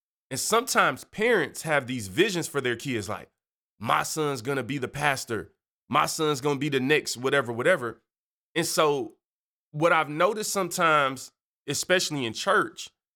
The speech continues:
is that people put pressure on preachers' kids, but they never actually give them the knowledge and the education,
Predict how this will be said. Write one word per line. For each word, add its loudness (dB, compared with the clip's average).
is -4
that 2
people -4
put 0
pressure 0
on 0
preachers' -4
kids, -4
but -4
they 4
never 0
actually 0
give 0
them 0
the 0
knowledge 2
and -2
the -4
education, -2